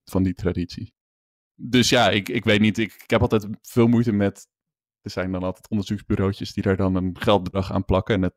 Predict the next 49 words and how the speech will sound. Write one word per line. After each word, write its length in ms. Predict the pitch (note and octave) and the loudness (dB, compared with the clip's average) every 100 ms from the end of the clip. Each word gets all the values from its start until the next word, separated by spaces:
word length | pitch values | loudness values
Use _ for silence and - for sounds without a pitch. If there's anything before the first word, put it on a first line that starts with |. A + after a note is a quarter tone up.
| _ | _
het 280 | - F#2+ - | -6 -6 -2
geldbedrag 680 | - A2 G2+ G2 G2 - - _ _ _ - | 2 2 2 4 4 2 -10 _ _ _ -2
in 160 | G2+ | 2
het 200 | F#2+ - | 2 0
geval 300 | - G2+ F#2+ | -6 2 2
van 220 | - F#2+ | 2 0
de 80 | F#2 | 0
Britse 260 | F2+ A2+ - | 2 0 2
koninklijke 480 | G2+ G2+ - F#2 G2+ | 2 2 -2 -8 -6
familie, 360 | F#2+ G#2+ B2 | -2 0 0
dat 120 | A2+ | -2
komt 180 | - G#2 | -4 -6
van 180 | G2+ F#2+ | -6 -2
Brand 260 | G2 G2+ - | 2 2 2
Finance. 580 | G#2+ A2+ A#2 B2+ - | 2 2 0 -2 -6
Eh, 280 | - F#2+ F#2+ | -6 -4 -2
dat 160 | F#2+ - | -4 -6
is 120 | - - | -8 -10
t-, 120 | - - - | -14 -14 -6
twee 260 | C3+ C#3 | 0 4
miljard 420 | C3+ B2 A#2+ A#2+ - | 6 6 6 4 2
per 120 | G#2 | 2
jaar 280 | G#2 F2 F2+ | 4 4 0
zouden 240 | F2+ F2+ | -4 -4
de 60 | E2+ | -4
baten 280 | E2+ F2 F#2 | -4 -4 -10
zijn. 260 | - G2 _ _ _ _ | -8 -10 _ _ _ _
Nou 140 | - E2+ | -14 -12
ja, 60 | |
ik 120 | E2 - | -12 -12
weet 140 | F2 | -10
niet 160 | F#2 F#2 | -8 -8
of 80 | |
dat 180 | - F#2 | -10 -8
klopt, 320 | - B2+ - | 0 0 2
maar 160 | G#2 G#2 | 0 2
het 120 | G#2+ | 2
is 100 | C3 | 0
natuurlijk 300 | C#3 C3+ A#2+ | 0 0 0
wel 180 | A2 A#2 | 4 2
zo 180 | A2 G2 | 2 -2
dat 320 | G2 - - - _ - | -2 -6 -20 -20 _ -10
toerisme, 640 | G#2+ B2+ D#3 D#3+ C#3+ C#3 | -2 0 0 0 2 2
maar 240 | C3+ G#2 - | 2 0 2
ook 340 | G#2+ G#2+ - | 0 0 -4
gratis 500 | - - F2 F#2 - | -18 -8 -6 -6 -8
reclame, 840 | G2+ - B2 A#2 A2+ A2 G#2 G2+ G2 - | -14 -6 0 2 4 4 2 0 -4 -8
extra 280 | - - G2+ | -14 -8 -2
media-inkomsten, 1080 | G2 A2+ A#2 G2+ G2+ A2 G#2 - G#2+ G2+ | 2 2 4 2 0 -4 -6 -4 -2 -2